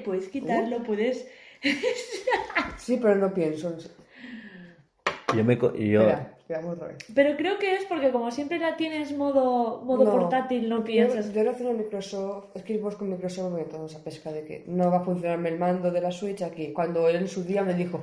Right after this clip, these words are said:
Speaker 2: "Estoy con el, con el mando en el ordenador". Y, no, y en el móvil también me lo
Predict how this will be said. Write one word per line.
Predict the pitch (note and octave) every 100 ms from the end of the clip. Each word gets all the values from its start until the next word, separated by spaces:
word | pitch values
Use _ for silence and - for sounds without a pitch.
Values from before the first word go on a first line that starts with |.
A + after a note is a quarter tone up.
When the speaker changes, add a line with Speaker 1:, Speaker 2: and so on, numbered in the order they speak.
| - -
Speaker 2:
"Estoy | A#3 G#3+
con | C4 D#4
el, | D4 C4
con | B3
el | A#3
mando | G3+ G#3+
en | A#3
el |
ordenador". | F#3+ F3 D3+ C#3+ D3+ - _ _ _ _ _ _
Y, | G3 F#3
no, | G#3 E3+
y | F3+
en | G3
el | F#3
móvil | G3+ C#4+
también | C4+ F#3+ F3 E3
me |
lo | E3+